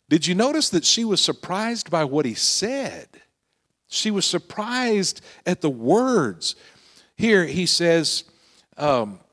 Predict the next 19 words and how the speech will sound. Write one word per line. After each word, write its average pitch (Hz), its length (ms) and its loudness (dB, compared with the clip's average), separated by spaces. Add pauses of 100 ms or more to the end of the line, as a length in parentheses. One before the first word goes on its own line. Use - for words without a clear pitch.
(720)
"Greetings, 185 840 4 (1000)
O 165 340 10
favored 123 680 2 (100)
one. 101 560 -2 (420)
The 127 100 2
Lord 165 260 6
is 156 160 0
with 165 300 2
you." 98 320 -6 (680)
Verse 135 240 2
twenty-nine, 170 680 2
But 127 160 0
she 175 220 0
was 139 180 0
greatly 160 460 2
troubled 151 580 0
at 151 340 2
the 143 360 2
saying 143 840 0